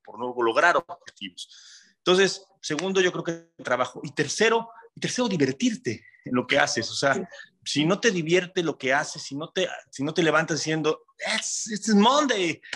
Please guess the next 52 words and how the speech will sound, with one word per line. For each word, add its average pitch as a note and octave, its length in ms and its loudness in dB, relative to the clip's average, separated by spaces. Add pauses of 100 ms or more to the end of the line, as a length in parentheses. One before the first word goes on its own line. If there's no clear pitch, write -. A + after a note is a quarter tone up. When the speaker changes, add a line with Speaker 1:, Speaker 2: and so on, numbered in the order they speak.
(120)
Speaker 1:
¿no? A#3+ 300 0 (240)
Eh, C#3+ 460 -6
vamos F#3 400 -2
por D#3+ 200 -8
el C#3+ 80 -4
lunes, G#3+ 460 0
que - 80 -8
es E3+ 100 -6
un F3+ 120 -2
buen E3+ 160 4
día, G#3+ 340 0 (320)
y C#3+ 160 -4
te D3+ 100 -2
dices, D#3 200 0
"Uta, D#3 260 -6
otra C#3 180 0
vez C#3+ 160 2
es C#3 100 -6
lunes, C3+ 420 -4
¿no? D#3+ 260 -8 (140)
Qué D3+ 120 -2
flojera F#3 640 2
volverme D3+ 420 -2
a C#3 40 -2
apurar". C3 280 0 (380)
Eh, C#3+ 320 -4
yo D#3 140 4
creo F#3 120 4
que G3 120 2
es F#3+ 120 2
eso, E3+ 240 0
una, D#3 260 -4 (160)
una, D#3+ 260 -4
un E3 120 -8
tema E3 200 0
entre C3+ 160 -2
preparación, C#3 880 -2 (160)
entre C#3 260 -6
trabajo D#3+ 480 4
y E3 80 -2
entre B2 220 -4
diversión. A2+ 580 -6 (480)
Eso F3+ 320 0
te D#3+ 200 0 (160)
puede G3 300 4
aspirar E3+ 560 0
a D#3 80 -4
ser D3+ 140 -12
exitoso C3 600 -10
en G#2+ 80 -8
tu A#2 100 -16
profesión. C#3 580 2